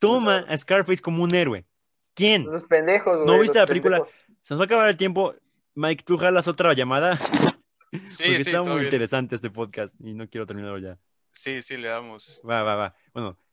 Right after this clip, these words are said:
Speaker 1: ¿quién agarra de héroe a Cara Cortada?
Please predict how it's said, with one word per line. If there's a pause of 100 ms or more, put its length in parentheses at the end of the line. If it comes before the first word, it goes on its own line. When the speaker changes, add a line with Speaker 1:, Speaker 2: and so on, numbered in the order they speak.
(560)
Speaker 1:
¿quién
agarra
de
héroe (360)
a
Cara
Cortada?